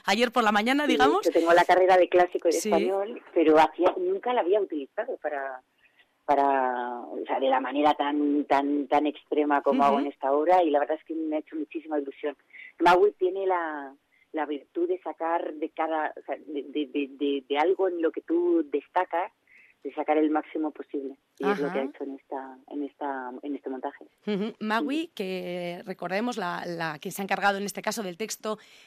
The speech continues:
Speaker 1: y también de la dirección, que ha dicho que Salomé no existiría sin Belén, que sin ella, sin ti, el texto sería otro, que tú eres energía y talento puro.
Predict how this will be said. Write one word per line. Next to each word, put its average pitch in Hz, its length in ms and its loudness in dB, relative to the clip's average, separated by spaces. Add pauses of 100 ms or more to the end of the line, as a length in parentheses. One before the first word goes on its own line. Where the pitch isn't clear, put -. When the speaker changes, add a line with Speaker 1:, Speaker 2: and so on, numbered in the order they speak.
Speaker 1:
y 202 340 -2
también 190 300 -2
de 185 100 -4
la 180 240 -4
dirección, 233 480 -4 (320)
que - 120 0
ha 180 60 2
dicho 202 300 -6
que - 80 -8
Salomé 175 340 -6
no 214 80 -4
existiría 180 520 -6
sin 160 240 -8
Belén, 226 400 -4 (280)
que 170 140 -8
sin 170 240 -6
ella, 202 240 0
sin 165 220 -6
ti, 247 260 2
el 202 120 0
texto 220 260 -2
sería 190 340 -2
otro, 370 400 2
que 208 140 0
tú 233 100 -2
eres 226 200 0
energía 220 500 -4
y 311 40 -4
talento 208 460 -2
puro. 220 260 -2